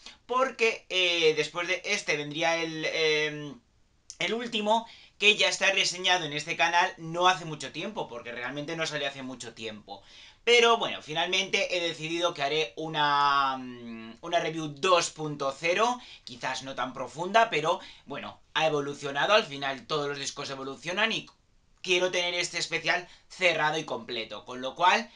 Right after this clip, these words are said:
la semana que viene cerraremos estos especiales con el último disco de La Oreja de Van Gogh. Y no os vayáis muy lejos porque ya está ele-, elegido el siguiente especial, eh, de discos que empezará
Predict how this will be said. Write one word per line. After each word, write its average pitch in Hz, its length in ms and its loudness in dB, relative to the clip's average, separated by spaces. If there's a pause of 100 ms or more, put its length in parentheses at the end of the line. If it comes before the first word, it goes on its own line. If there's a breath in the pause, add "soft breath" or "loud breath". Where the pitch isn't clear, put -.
(140 loud breath)
la 127 240 -4
semana 151 440 -2
que 139 100 -4
viene 156 280 -2
cerraremos 180 840 2 (360 loud breath)
estos 190 300 -4
especiales 175 580 -2
con 165 240 -6
el 143 160 -6
último 151 340 -6
disco 131 300 -8
de 143 80 -2
La 123 100 -2
Oreja 117 280 -4
de 117 60 -4
Van 123 160 -4
Gogh. 214 200 0 (320 loud breath)
Y 233 180 0
no 233 120 4
os 214 80 2
vayáis 170 360 0
muy 160 340 -4
lejos 151 380 0
porque 196 360 -4
ya 190 160 4
está 185 280 0
ele-, 180 180 0 (140)
elegido 165 800 0 (240 loud breath)
el 139 120 -8
siguiente 151 460 -4
especial, 180 580 0 (240 loud breath)
eh, 117 640 -4
de 110 380 -6
discos - 440 -2
que 170 100 -6
empezará 160 540 0